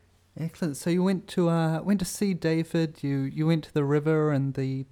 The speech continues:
the old bridge. If there was, if someone was going to Florence just for one day, uh, what would be your, your must see, must do?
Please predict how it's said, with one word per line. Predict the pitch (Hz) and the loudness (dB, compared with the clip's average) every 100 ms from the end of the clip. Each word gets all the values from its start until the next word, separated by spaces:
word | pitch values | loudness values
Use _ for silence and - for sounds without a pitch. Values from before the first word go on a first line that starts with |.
| - | -6
the | 143 143 | -2 2
old | 147 143 | 2 0
bridge. | - 139 143 143 143 - - | -2 0 0 -2 -6 -14 -8
If | - 214 - | -4 -4 0
there | 214 | 2
was, | 185 165 156 151 | 4 2 2 0
if | 196 202 | -2 -4
someone | - 220 202 | -2 2 4
was | 147 | 2
going | - 156 151 147 | 0 0 2 0
to | - | -2
Florence | 143 - 143 143 143 | -8 -2 0 0 -2
just | - 160 | -4 -4
for | - 139 | 2 2
one | 131 135 147 | 4 2 0
day, | 139 123 117 120 127 | 0 0 -2 -6 -8
uh, | 135 131 131 | -4 -2 -2
what | 131 147 147 156 | -4 -8 -4 -2
would | 143 143 | -2 -6
be | - 139 | -6 -6
your, | 135 127 127 131 | -4 -4 -4 -6
your | 147 135 127 | -2 0 0
must | 135 139 135 - | 0 -2 -4 -10
see, | - 135 131 | -8 -2 0
must | 127 131 - | 2 0 -4
do? | 139 131 | -4 -2